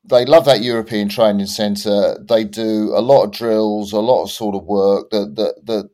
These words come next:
technique of the Australians was impeccable. You know, could see them coming down the track, and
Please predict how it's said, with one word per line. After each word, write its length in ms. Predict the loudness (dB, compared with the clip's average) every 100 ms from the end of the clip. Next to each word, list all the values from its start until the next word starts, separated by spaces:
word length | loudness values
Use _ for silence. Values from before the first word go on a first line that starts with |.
| _
technique 540 | -4 -4 -2 -4 -4 -6
of 80 |
the 120 | -4 -4
Australians 880 | -4 0 2 2 -4 -6 -14 -16
was 180 | -14 -12
impeccable. 840 | -12 -10 -10 -10 -12 -10 -12 -16 -16
You 140 | -12
know, 160 | -10 -12
could 180 | _ -10
see 240 | -6 -6
them 140 | -6
coming 260 | -8 -10 -8
down 220 | -8 -8
the 80 | -10
track, 420 | -8 0 2 0 -4
and 220 | -14